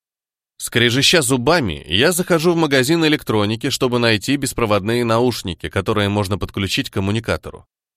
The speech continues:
Старые постоянно зацепляются обо что-нибудь проводом, к тому же он опасно изогнулся возле разъема.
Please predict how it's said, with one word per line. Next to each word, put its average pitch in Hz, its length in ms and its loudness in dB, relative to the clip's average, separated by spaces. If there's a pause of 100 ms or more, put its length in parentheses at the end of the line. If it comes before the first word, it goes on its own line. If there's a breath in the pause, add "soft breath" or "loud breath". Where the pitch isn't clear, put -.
(320)
Старые 170 460 2
постоянно 120 600 2
зацепляются 110 800 0
обо 92 160 0
что-нибудь 98 420 -2
проводом, 113 640 0 (240)
к - 80 -18
тому 190 280 2
же 202 180 2
он 135 260 2
опасно 160 500 2
изогнулся 120 600 0
возле 95 300 0
разъема. 92 560 -4